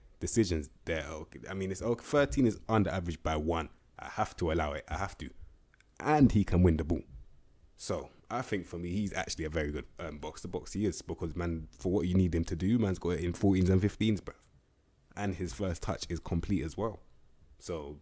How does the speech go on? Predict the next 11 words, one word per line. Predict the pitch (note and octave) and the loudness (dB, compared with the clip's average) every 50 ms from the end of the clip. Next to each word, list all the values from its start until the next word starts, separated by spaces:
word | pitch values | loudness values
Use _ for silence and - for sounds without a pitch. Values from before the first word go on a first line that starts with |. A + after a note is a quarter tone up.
| _ - | _ -10
m-, | E2+ F2 C2+ B1+ - | -8 -6 -6 -6 -6
in | F#2+ F2+ | -6 -4
terms | - C#3 C3+ C3 G2 | -2 0 0 2 2
of | F2+ E2 - | 0 -2 0
basics, | - A2 A#2 A#2 - - E2 - - - - | 0 2 2 2 0 -2 -6 -6 -6 -8 -6
yeah, | F2+ E2+ F#2+ A#2+ C#3+ - _ _ - - - - | -4 -2 -2 -4 -6 -8 _ _ -20 -20 -16 -12
that | - D#2 - | -10 -10 -8
he's | - F#2+ F#2 F2 | -8 -8 -8 -6
in | E2 E2 | -6 -6
control | D#2+ - G2 F2+ E2 - - C2+ C2 E2+ F2+ | -4 -2 -2 0 4 6 6 6 6 6 6
of, | A2 D3 E3 - | 6 6 4 2